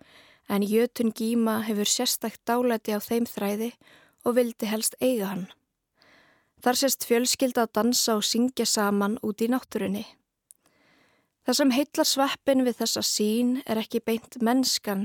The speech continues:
sem er sýnd, heldur tenging listarinnar við náttúruna. Listin sem hann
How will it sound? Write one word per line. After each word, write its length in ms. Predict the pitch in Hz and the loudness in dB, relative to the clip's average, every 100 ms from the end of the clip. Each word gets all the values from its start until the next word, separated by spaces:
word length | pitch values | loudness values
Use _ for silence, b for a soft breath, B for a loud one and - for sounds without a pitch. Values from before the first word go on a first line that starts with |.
| 233 - | -4 -4
sem 240 | 202 202 | -2 0
er 60 | - | 0
sýnd, 400 | 202 220 - - B B B B 254 | 0 -2 -4 -20 B B B B -2
heldur 240 | 247 269 | 0 -2
tenging 560 | - 254 254 254 247 254 | 0 0 0 0 -2 -2
listarinnar 720 | 226 220 - - 202 202 208 - | -4 -2 -2 -2 -2 0 -2 -4
við 220 | 240 240 240 | -2 0 0
náttúruna. 500 | - 202 190 202 - _ _ _ _ _ _ b b b b b 214 | -4 -8 -6 -8 -12 _ _ _ _ _ _ b b b b b -2
Listin 600 | 214 - - 233 247 254 | 0 0 0 0 0 -2
sem 240 | - 208 | -2 -2
hann 160 | - | 0